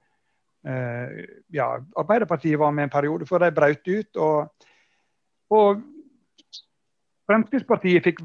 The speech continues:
veldig mye pepper sentralt for det, at de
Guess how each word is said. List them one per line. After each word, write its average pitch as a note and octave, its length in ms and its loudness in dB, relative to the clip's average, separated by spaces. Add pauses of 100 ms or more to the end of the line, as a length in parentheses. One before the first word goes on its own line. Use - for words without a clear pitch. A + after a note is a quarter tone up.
(140)
veldig A3 300 2
mye F#3 160 -4
pepper F3+ 360 -4
sentralt F#3+ 480 0 (360)
for C3+ 200 2
det, C3+ 160 4 (440)
at C#3 160 -8
de G3 220 4